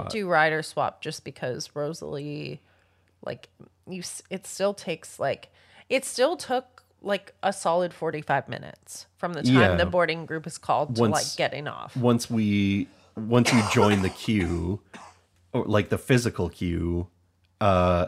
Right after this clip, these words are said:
Speaker 1: there's still a wait because, you know, there's lots of people still going onto the attraction at the same time. There's the individual lightning lane. That's a thing. So, um,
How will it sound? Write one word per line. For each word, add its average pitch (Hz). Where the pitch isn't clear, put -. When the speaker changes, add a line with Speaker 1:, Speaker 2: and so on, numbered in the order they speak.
Speaker 1:
there's 101
still 127
a 95
wait 90
because, 90
you 101
know, 87
there's 92
lots 92
of 98
people 87
still 101
going 87
onto 87
the 90
attraction 87
at 90
the 85
same 90
time. 90
There's 98
the 104
individual 90
lightning 95
lane. 90
That's 92
a 92
thing. 90
So, 92
um, 92